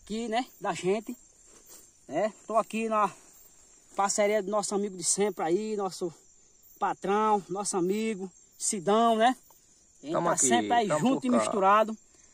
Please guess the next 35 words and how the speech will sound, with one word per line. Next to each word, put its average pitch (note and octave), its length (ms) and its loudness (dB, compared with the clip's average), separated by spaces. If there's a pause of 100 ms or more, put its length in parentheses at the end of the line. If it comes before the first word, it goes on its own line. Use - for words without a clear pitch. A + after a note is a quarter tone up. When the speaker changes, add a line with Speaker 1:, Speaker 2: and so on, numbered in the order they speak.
(280)
Speaker 1:
Olha A3 180 2
o A3+ 40 0
que A#3+ 100 -2
é A3+ 40 -4
que A3+ 80 -6
a A3 60 0
gente A3 200 -2
tem A3 100 -4
aqui, G3+ 300 -2
ó, G#3 120 8 (260)
em G3+ 120 -2
mãos. G#3 520 0 (800)
Entendeu? F3+ 260 0
A A3+ 40 2
gente A#3 140 -2
vai A#3 260 4
falar C4+ 320 0
um A#3+ 100 0
pouco A3 300 0
sobre G#3 220 -2
essa - 100 2 (140)
serpente, G3 480 -2 (200)
tá - 80 -8
bom, F#3+ 160 0
pessoal? G#3 380 -4 (180)
Speaker 2:
E - 80 -10
de, C#3+ 200 -10 (220)
e C#3 120 -6
qual D3 180 0
se F#3 140 -6
trata, A#2+ 340 -2
né? D#3 160 -8
Speaker 1:
Isso. G3+ 560 -6 (840)
Veja A3 260 4
bem. B3+ 280 2